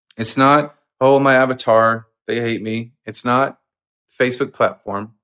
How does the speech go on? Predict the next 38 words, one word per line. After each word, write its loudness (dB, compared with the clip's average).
It -4
is -4
you -2
not -6
pushing, -4
not -2
fighting 0
for -6
clarity -2
every -6
day, -2
right? -2
That's -2
all 2
on 2
you. -2
So 0
you -6
gotta 2
own 0
it, -6
go -2
after 0
it, -8
keep -8
those -6
goals -2
in -6
front -2
of -2
you, -4
keep -18
the -12
plan -6
in -10
front -2
of -4
you. -6